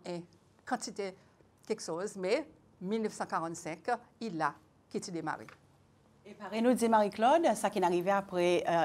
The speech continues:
Speaker 2: l'histoire. Et nous nous le, ça système numérique avec les temps qui passent, développement technologie. Aujourd'hui, nous émitage depuis deux mille dix-huit. Et bien, si, pareil, tout le monde connaît, nous, nous,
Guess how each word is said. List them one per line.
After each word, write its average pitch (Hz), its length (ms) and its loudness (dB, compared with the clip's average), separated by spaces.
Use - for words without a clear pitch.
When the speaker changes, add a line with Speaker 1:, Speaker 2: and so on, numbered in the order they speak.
Speaker 2:
l'histoire. 175 880 4
Et 180 380 4
nous 190 160 0
nous 220 320 4
le, 185 460 4
ça 175 140 0
système 170 400 0
numérique 202 520 4
avec 202 240 0
les 175 160 2
temps 185 160 0
qui 208 140 -2
passent, 196 520 0
développement 160 440 0
technologie. 165 680 0
Aujourd'hui, 196 640 4
nous 220 200 4
émitage 180 720 4
depuis 165 500 0
deux 156 240 2
mille 214 420 2
dix-huit. 185 640 0
Et 214 100 6
bien, 196 160 6
si, 262 380 2
pareil, 190 380 0
tout 202 200 -4
le 185 60 0
monde 165 200 2
connaît, 160 320 0
nous, 302 120 0
nous, 190 100 2